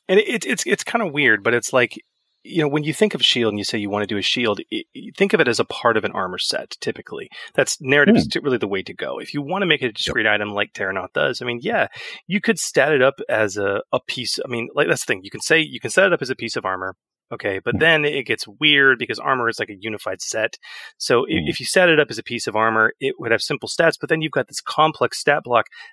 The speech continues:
Speaker 1: that would list out all the weapon qualities, right? 'Cause you have a lot
Speaker 2: Hmm.
Speaker 1: to know there for a weapon. Or you
Speaker 2: Yep.
Speaker 1: can just stat the dang thing up as a weapon and give it two qualities that don't require any explanation at all.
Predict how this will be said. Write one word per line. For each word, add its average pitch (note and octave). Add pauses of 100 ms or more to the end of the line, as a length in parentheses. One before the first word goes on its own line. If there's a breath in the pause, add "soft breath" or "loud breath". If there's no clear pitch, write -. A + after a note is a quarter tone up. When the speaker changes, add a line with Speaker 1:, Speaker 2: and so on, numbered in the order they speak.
Speaker 1:
that C3
would C3
list C#3+
out B2
all A#2+
the A2
weapon G#2
qualities, -
right? G2+
'Cause G#2+
you A2+
have A#2
a -
lot C#3+
Speaker 2:
Hmm. E2+
Speaker 1:
to -
know G#2
there F2
for -
a F2
weapon. - (380 loud breath)
Or C4 (160)
you -
Speaker 2:
Yep. -
Speaker 1:
can G3+
just G3+
stat G3
the D#3+
dang C#3
thing C3
up A#2+
as G#2+
a A2
weapon A#2
and A2
give G#2+
it - (120)
two D#3+
qualities G#2+
that -
don't C3
require A#2+
any G#2
explanation G2
at F#2
all. E2+